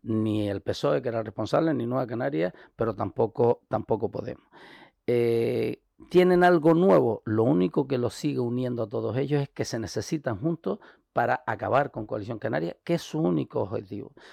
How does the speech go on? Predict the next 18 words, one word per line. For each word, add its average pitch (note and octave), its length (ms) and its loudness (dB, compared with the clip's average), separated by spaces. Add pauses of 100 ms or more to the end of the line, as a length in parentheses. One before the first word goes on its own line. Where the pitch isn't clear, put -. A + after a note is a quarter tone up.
(180)
Por A2 160 0
tanto, F3+ 440 4 (320)
lo A#2 220 4
tienen F3 280 4
difícil D#3 640 0
porque G#2 280 0
retroceden. D3+ 760 -2
Don G#2 260 -4
Román, A2+ 540 0
por G#2 140 -2
mucho A2 320 -2
que G#2+ 140 -4
quiera A#2 200 -2
inflar A#2+ 380 0
y A2 60 -6
cocinar A2 400 -6
las A2 140 0
encuestas, A2 540 -2